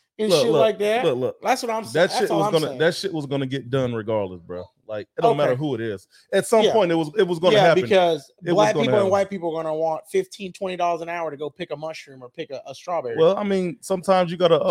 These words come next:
Speaker 2: uh, you gotta know your worth. <laughs> If, if,
Speaker 1: Yeah,
Speaker 2: uh, you
Speaker 1: ain't
Speaker 2: gotta
Speaker 1: no
Speaker 2: know your
Speaker 1: strawberries
Speaker 2: worth.
Speaker 1: getting picked.
Speaker 2: But,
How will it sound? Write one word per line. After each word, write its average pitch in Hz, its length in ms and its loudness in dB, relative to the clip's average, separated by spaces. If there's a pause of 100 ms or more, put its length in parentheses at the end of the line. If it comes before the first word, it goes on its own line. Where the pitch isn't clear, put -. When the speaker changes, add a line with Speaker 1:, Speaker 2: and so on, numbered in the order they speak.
(140)
Speaker 2:
uh, 151 160 4 (160)
you 139 140 -12
gotta 160 160 4
know 175 120 -2
your 170 140 0
worth. 185 340 0 (140)
<laughs> 143 80 -2 (400)
If, 123 240 -8
if, 151 120 -4 (320)
Speaker 1:
Yeah, 180 100 -8
Speaker 2:
uh, - 80 -6
you 214 60 4
Speaker 1:
ain't 240 80 4
Speaker 2:
gotta 277 120 8
Speaker 1:
no - 120 2
Speaker 2:
know - 0 -
your - 80 4
Speaker 1:
strawberries 220 240 6
Speaker 2:
worth. - 80 0
Speaker 1:
getting 190 200 0
picked. 151 340 -4 (380)
Speaker 2:
But, - 140 -8